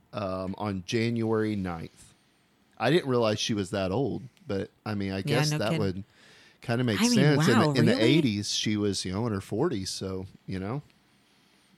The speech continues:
Speaker 1: the math, the math adds up.
Speaker 2: I guess, but jeez.
Speaker 1: So rest in peace, Melinda Dillon.
Speaker 2: Hmm.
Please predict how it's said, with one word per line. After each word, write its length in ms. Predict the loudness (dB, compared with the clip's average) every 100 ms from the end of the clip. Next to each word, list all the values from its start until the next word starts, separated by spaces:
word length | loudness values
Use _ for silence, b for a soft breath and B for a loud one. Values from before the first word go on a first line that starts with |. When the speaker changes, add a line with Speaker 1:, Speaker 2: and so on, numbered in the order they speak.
| -8
Speaker 1:
the 80 | -4
math, 240 | -4 -4
the 300 | -8 -10 -4
math 240 | 0 2
adds 240 | 4 4 2
up. 140 | -4 -6 -10
Speaker 2:
I 120 | -4 -2
guess, 440 | 0 0 -2 -4
but 220 | -4 -6 -6 -12
jeez. 360 | -4 -2 -2 -2
Speaker 1:
So 300 | -6 -6 -10 -12 b b -4
rest 300 | -2 -2 -2
in 140 | -2
peace, 420 | -2 -2 -2 -6 b b
Melinda 420 | -2 2 2 2
Dillon. 380 | 2 0 0 -6 -12 _ _ _ _ _ _ _ _ -8
Speaker 2:
Hmm. 220 | -6